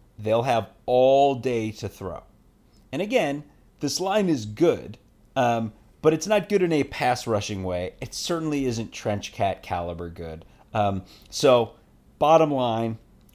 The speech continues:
Ohio is a good defensive team with talent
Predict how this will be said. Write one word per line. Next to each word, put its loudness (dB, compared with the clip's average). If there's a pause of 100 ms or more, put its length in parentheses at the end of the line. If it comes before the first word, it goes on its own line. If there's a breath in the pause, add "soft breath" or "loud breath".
Ohio 2
is -6
a -2 (200)
good 2 (120)
defensive -4
team -8 (440)
with -8
talent -6